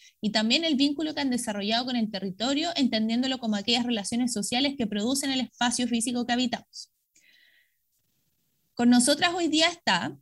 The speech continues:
Gloria Sepúlveda, socióloga, máster en Desarrollo Urbano y Territorial de la Universidad Politécnica de Cataluña. Está cursando un curso de especialización en políticas del cuidado con perspectiva de género en Claxo. También es cuidadora de su hermana con discapacidad, presidenta y activística del,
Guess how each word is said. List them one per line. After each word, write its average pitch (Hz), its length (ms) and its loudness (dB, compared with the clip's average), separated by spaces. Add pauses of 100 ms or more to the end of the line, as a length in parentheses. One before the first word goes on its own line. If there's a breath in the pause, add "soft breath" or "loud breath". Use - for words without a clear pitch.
(440)
Gloria 220 320 0
Sepúlveda, 269 800 -2
socióloga, 240 840 2
máster 233 360 -2
en 233 120 2
Desarrollo 208 460 -2
Urbano 254 480 -2
y 277 120 -2
Territorial 277 520 -2
de 262 80 -2
la 254 80 -4
Universidad 220 500 -2
Politécnica 220 640 -2
de 226 100 4
Cataluña. 240 540 -2 (720 loud breath)
Está 247 260 0
cursando 302 460 2
un 320 80 2
curso 277 260 0
de 285 60 4
especialización 240 800 0
en 285 160 2
políticas 247 640 -2
del 254 180 0
cuidado 226 400 2
con 285 160 0
perspectiva 233 500 -2
de 254 100 2
género 262 340 0
en 285 100 -2
Claxo. 233 540 -4 (400 loud breath)
También 220 300 8
es 285 100 2
cuidadora 240 640 2
de 277 100 0
su 262 120 -2
hermana 220 320 2
con 220 160 -2
discapacidad, 214 800 0
presidenta 254 520 -2
y 311 100 -2
activística 254 580 0
del, 233 180 0